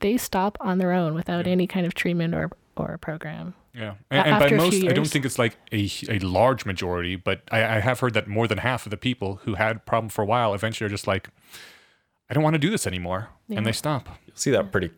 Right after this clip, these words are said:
Speaker 3: quickly with L S D. That's one of the things that, I mean, really research should be opened up on
Speaker 2: Mm-hmm.
Speaker 3: these things, um, just 'cause to, to completely block it off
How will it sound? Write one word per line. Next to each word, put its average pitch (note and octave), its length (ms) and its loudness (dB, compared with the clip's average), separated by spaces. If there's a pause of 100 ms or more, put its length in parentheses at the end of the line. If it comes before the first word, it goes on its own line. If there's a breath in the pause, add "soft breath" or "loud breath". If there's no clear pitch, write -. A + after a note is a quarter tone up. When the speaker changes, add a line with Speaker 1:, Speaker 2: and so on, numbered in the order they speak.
(120)
Speaker 3:
quickly F2+ 340 2
with E2 160 0
L E2+ 160 4
S E2+ 160 -2
D. F2+ 160 0
That's F2 200 0
one F2+ 120 0
of F2 60 0
the E2+ 100 0
things E2+ 380 -6
that, E2 240 -2 (260 loud breath)
I G2 100 4
mean, G2+ 160 4
really B2 340 6 (100)
research D#2+ 420 -2
should - 260 -2
be C2 120 -4
opened - 340 -8
up - 220 -8 (220)
on E2 140 -2
Speaker 2:
Mm-hmm. A#1+ 100 -8
Speaker 3:
these D2+ 140 -4
things, E2+ 520 -8 (100)
um, D#2+ 340 -8
just G2 200 0
'cause F2+ 340 2 (540 loud breath)
to, D#2+ 360 2
to - 100 -2
completely - 540 0
block D#2+ 460 0
it E2 80 2
off E2 440 0